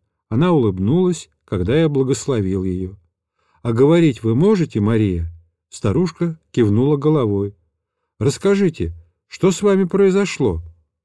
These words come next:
"Вот так это, вот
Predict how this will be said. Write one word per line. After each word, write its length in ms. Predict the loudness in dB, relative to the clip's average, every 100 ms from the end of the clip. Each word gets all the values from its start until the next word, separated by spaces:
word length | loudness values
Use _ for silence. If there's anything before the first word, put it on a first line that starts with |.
| _ _ _ _
"Вот 220 | -2 -2 _ _ _
так 420 | 0 0 0 -4
это, 380 | -4 -2 -4 -10 -12 _
вот 240 | -2 -2